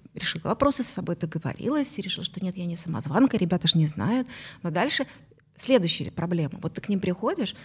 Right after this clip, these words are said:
и рассказываешь им то, что они, в общем-то, довольно легко могут найти, э, в п-, в, забив в поиск соответствующий запрос. «Ладно», сказала я, «они могут не со-, не всегда, а, задать правильный вопрос и получить правильный ответ. Чего ж я им могу рассказать-то умного?»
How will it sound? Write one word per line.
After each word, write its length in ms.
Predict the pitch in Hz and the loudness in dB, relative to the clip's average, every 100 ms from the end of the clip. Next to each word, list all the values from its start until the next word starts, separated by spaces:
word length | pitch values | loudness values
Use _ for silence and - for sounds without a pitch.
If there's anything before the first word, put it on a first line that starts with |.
| - - - | -20 -20 -6
и 60 | |
рассказываешь 480 | 202 190 214 190 185 | -4 -2 -2 0 0
им 80 | 190 | -2
то, 200 | 190 285 | -2 -2
что 200 | 349 185 | -2 -6
они, 120 | 202 | -4
в 120 | 202 | -2
общем-то, 420 | 311 - 214 - 160 | -2 0 -2 -4 0
довольно 280 | 180 240 185 | 2 4 2
легко 280 | 180 - 285 | 0 -2 0
могут 260 | 220 190 | 0 0
найти, 640 | 180 190 - 254 240 202 - | -4 -4 -4 -2 0 0 -4
э, 540 | 50 - - - - | -10 -12 -12 -10 -10
в 40 | - | -10
п-, 120 | - - | -12 -14
в, 580 | - - 208 - 147 185 | -16 -18 -20 -18 -16 -8
забив 220 | 190 202 | -6 -4
в 40 | |
поиск 220 | 202 202 | 0 -2
соответствующий 500 | - 165 190 - 180 | -2 -6 -6 -8 -8
запрос. 320 | 180 160 - - | -6 -8 -12 -8
«Ладно», 480 | 185 156 143 165 165 160 | 0 0 2 0 -2 -14
сказала 200 | - 175 | -10 -6
я, 180 | 175 156 - - - | -4 -6 -8 -16 -10
«они 120 | - | -2
могут 360 | 233 233 240 - _ _ | 0 0 -4 -18 _ _
не 140 | 233 | -4
со-, 140 | 269 294 | -2 2
не 100 | 277 | 2
всегда, 520 | - 302 254 240 170 - - - - - | 0 0 4 6 4 -2 -20 -20 -20 -16
а, 380 | - 170 165 165 - - | -6 -2 0 -2 -4 -8
задать 300 | 185 180 277 | -2 2 2
правильный 380 | - 196 220 202 | 2 4 6 6
вопрос 320 | 170 - 277 | 4 -6 -8
и 20 | |
получить 300 | - 165 233 | -4 -2 -2
правильный 340 | 233 190 202 185 | -2 -2 -2 -4
ответ. 260 | 160 175 - _ | -6 -12 -18 _
Чего 160 | - 247 | -2 0
ж 80 | 254 | 2
я 80 | 226 | 4
им 100 | 202 | 4
могу 180 | 180 202 | 2 2
рассказать-то 560 | 190 - 208 202 - | 0 0 0 0 0
умного?» 380 | 190 170 - 65 | 2 2 -2 -6